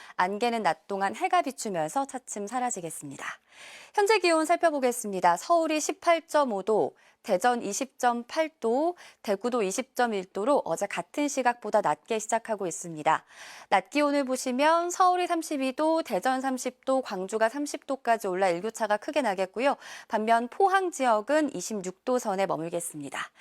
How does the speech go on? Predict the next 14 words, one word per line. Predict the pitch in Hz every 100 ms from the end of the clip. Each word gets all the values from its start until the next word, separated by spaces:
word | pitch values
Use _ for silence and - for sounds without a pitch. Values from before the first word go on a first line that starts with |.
| - - - -
기상청은 | 269 359 359 359 339 339
주말 | 302 247 277 277
비가 | 247 233 240
서쪽 | 247 427 - 466
지방을 | 381 339 311 277
중심으로 | 254 240 240 233 240
집중될 | 196 - 247 233 208
걸로 | 208 214
전망했고요. | 202 175 208 208 180 - 196 269 180 - - -
가뭄이 | - 226 247 247
장기화하고 | - 196 208 262 262 254 240
있는 | 226 220
강릉 | 208 180 196 226
지역엔 | 208 196 185 247 202